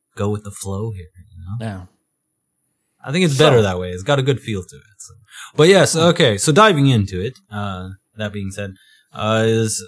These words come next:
Speaker 1: uh, the first thing I wanted to kinda talk about was public drinking.
Speaker 2: Yeah. That's different in here, right?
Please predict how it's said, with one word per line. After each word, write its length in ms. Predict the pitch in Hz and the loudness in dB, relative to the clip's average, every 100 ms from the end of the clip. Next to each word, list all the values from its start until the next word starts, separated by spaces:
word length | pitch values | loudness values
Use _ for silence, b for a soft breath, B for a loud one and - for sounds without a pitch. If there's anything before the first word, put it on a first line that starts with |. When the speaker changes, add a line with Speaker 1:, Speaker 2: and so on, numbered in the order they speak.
| - | -12
Speaker 1:
uh, 80 | 131 | -10
the 60 | |
first 300 | - 233 180 | 4 4 6
thing 180 | 196 170 | 2 2
I 80 | 156 | 2
wanted 320 | 151 143 131 | 2 2 0
to 320 | 143 127 123 | -2 -6 -6
kinda 220 | 110 139 110 | -6 -8 -6
talk 280 | 180 208 160 | -6 -6 -6
about 360 | 117 104 104 | -4 -4 -4
was 640 | 110 113 110 107 104 101 - - | -6 -4 -4 -2 -4 -6 -12 -14
public 460 | - 170 143 123 - | -6 -4 -4 -8 -10
drinking. 600 | - 131 156 143 90 95 - _ _ _ _ _ _ _ | -10 -6 -6 -6 -14 -20 -20 _ _ _ _ _ _ _
Speaker 2:
Yeah. 320 | 104 110 101 B B B _ _ _ _ - | -8 -8 -8 B B B _ _ _ _ -6
That's 200 | 127 - | -4 -2
different 440 | 113 107 104 92 | -2 -2 -2 -4
in 80 | 95 | -4
here, 260 | 95 98 | -2 0
right? 260 | 98 101 107 | 2 0 -2